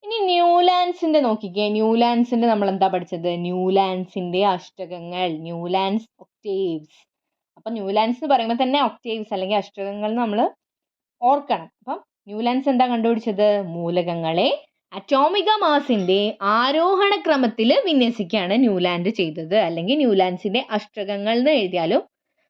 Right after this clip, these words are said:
നമുക്ക് എന്ത് ചെയ്യുന്നുണ്ട്? മാർക്ക് കിട്ടും ട്ടോ. ഇനി അടുത്ത ആൾ ആരാണ്? അടുത്ത ശാസ്ത്രജ്ഞൻ ആരാണ്?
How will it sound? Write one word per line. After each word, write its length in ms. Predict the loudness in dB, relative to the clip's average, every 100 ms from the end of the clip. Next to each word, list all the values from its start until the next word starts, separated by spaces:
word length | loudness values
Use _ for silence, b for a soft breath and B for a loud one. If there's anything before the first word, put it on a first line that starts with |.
| _
നമുക്ക് 240 | -10 -4 -2
എന്ത് 120 | 0
ചെയ്യുന്നുണ്ട്? 420 | 0 -2 -4 -4
മാർക്ക് 400 | -4 -6 -8 -18
കിട്ടും 240 | -20 -12
ട്ടോ. 220 | -2 -2 -4 _ _ _ _ -8
ഇനി 80 | -2
അടുത്ത 300 | -2 0 0
ആൾ 200 | 2 2
ആരാണ്? 600 | 2 0 0 0 -2 -2
അടുത്ത 280 | -2 0 0
ശാസ്ത്രജ്ഞൻ 560 | 0 0 -2 -8 -4
ആരാണ്? 540 | -2 2 0 0 -8